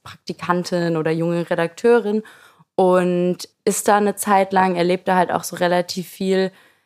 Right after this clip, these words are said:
Ihr geht's aber dann immer schlimmer und immer schlimmer und im Endeffekt kommt sie dann in eine Psychiatrie. Und so viel Handlung hat das Buch eigentlich auch insgesamt gar nicht.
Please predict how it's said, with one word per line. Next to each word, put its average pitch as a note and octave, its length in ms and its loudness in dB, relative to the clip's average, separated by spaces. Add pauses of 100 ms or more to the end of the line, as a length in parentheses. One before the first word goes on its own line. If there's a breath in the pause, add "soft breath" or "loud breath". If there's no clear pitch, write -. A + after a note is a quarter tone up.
(560 soft breath)
Ihr G3 120 2
geht's G#3 280 2
aber G3+ 200 2
dann G3 180 4
immer G#3+ 260 4
schlimmer A3+ 540 2
und A3 100 2
immer G3+ 260 0
schlimmer A#3+ 720 0
und F#3+ 640 0
im F#3+ 160 -2
Endeffekt F#3 720 -4
kommt F#3 260 -4
sie F3+ 100 -8
dann E3+ 440 0
in F3+ 420 -2
eine F3+ 280 -2
Psychiatrie. G3 1000 -2 (420)
Und F#3+ 140 2
so G3 160 2
viel G#3+ 360 -4
Handlung A3 360 2
hat A3+ 140 -6
das B3 140 -6
Buch F#3 200 -2
eigentlich F3+ 320 -2
auch F#3 100 -4
insgesamt F3 560 -4
gar E3 180 0
nicht. G#3 320 -4